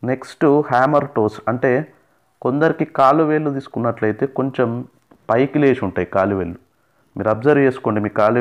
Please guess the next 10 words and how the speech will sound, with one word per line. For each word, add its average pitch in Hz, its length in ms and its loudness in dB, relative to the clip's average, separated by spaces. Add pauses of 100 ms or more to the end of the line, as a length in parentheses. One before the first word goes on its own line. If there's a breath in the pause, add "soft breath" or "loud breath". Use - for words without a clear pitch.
వేళ్ళు 120 300 0 (540)
మంచిగా 117 300 -2 (100)
ఎవరికైతే 117 500 -2
ఉన్నాయో 120 260 -2
వాళ్ళతోటి 110 400 -2 (100)
కంపేర్ 127 400 0
చేసి 123 220 -2
చూసుకోండి. 107 480 -6 (920 soft breath)
కాలి 135 300 2
వేళ్ళు 139 240 0